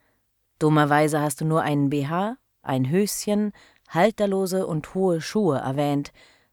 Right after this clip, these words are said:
womit klar ist, dass auch nicht mehr gemeint ist. Zwar kommst du zu mir nach Hause, aber ich fühle mich sehr unwohl dabei, dir so die Tür aufzumachen. Zudem friere ich,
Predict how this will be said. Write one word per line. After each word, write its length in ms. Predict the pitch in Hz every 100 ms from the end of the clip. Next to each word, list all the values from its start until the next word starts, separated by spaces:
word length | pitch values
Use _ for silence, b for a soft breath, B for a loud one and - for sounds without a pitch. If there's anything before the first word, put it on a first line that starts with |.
| b
womit 320 | 180 190 208 -
klar 300 | 226 247 -
ist, 320 | 247 - -
dass 160 | 185 185
auch 140 | 175
nicht 320 | 190 196 -
mehr 280 | 165 175 170
gemeint 440 | 165 160 165 156 -
ist. 340 | 113 - - b b b b b b _
Zwar 240 | - 131 127
kommst 400 | 165 165 - 156
du 60 |
zu 160 | 143 156
mir 140 | 143
nach 200 | 143 131
Hause, 440 | 160 185 185 214 208 b b b b -
aber 220 | 170 165
ich 140 | -
fühle 260 | - 277 269
mich 220 | 233 -
sehr 280 | 214 208 -
unwohl 540 | - 214 196 143 139 135
dabei, 520 | 139 135 139 135 139 -
dir 140 | 151
so 180 | 151 151
die 180 | 143 -
Tür 280 | 185 160
aufzumachen. 680 | 135 147 - 156 147 160 156 _ _ _ _ _ _ _ _
Zudem 400 | - 202 233 262
friere 500 | 226 - 226 233 156
ich, 340 | - 131 -